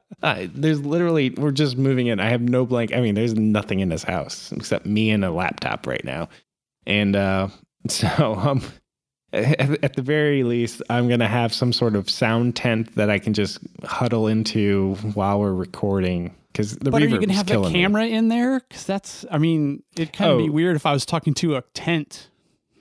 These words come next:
Speaker 2: <laughs> I'll be holding a flashlight. <laughs> Um, <laughs> T B D, Bob. <laughs> I won't make it weird. How about that? <laughs>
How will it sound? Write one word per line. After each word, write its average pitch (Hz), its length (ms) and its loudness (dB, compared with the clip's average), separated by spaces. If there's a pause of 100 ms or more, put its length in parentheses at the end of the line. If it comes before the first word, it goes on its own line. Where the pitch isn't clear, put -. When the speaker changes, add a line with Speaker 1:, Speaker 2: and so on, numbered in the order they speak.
(800)
Speaker 2:
<laughs> - 20 2
I'll 113 440 2
be 120 100 4
holding 90 300 2
a 85 60 -2
flashlight. 90 720 0
<laughs> - 440 2
Um, 131 360 0 (1600)
<laughs> 135 260 2
T 170 180 0
B 139 180 2
D, 117 200 0
Bob. 98 380 0 (200)
<laughs> - 180 -2
I 147 60 2
won't 139 220 0
make 135 180 -2
it 95 80 2
weird. 87 360 0
How 127 220 -2
about 107 260 0
that? - 440 -2 (800)
<laughs> - 520 2